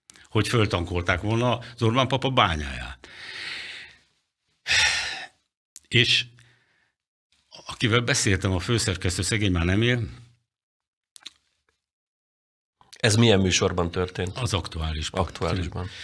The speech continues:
Speaker 1: A, ő, hát az sem volt hajlandó egyáltalán elárulni, hogy mit állítanak.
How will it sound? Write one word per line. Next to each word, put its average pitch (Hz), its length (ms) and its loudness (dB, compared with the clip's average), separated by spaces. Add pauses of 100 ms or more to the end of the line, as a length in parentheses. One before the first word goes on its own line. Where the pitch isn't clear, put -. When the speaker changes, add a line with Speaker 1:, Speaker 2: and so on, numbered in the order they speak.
(260)
Speaker 1:
A, - 360 -10
ő, 208 340 6 (840)
hát - 220 -8
az 156 140 -2
sem 113 200 0
volt 107 160 -4
hajlandó 113 560 -2 (160)
egyáltalán 120 480 0
elárulni, 98 440 4
hogy 87 200 2
mit 113 280 2
állítanak. 85 680 0